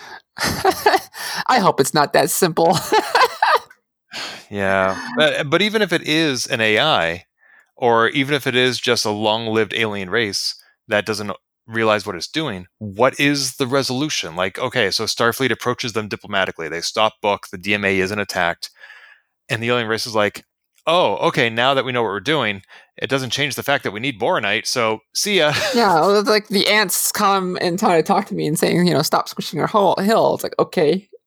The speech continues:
Speaker 1: <laughs> You know?
Speaker 2: Exactly.
Speaker 1: Um,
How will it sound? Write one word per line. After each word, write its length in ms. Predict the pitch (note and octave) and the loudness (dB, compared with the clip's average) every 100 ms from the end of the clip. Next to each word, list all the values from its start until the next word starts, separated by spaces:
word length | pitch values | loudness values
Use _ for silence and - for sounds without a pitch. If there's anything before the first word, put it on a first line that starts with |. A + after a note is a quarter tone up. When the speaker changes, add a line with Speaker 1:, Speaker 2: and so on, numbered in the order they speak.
| - | -2
Speaker 1:
<laughs> 80 | - - G4 - - - - _ - | 0 0 -2 -4 -20 -20 -20 _ 0
You 60 | |
know? 40 | G3 | 2
Speaker 2:
Exactly. 340 | F3+ F3 - - - _ _ _ _ _ | 2 0 -4 -10 -18 _ _ _ _ _
Speaker 1:
Um, 540 | F#3+ E3 D3+ D3+ D#3+ | 0 2 0 -4 -8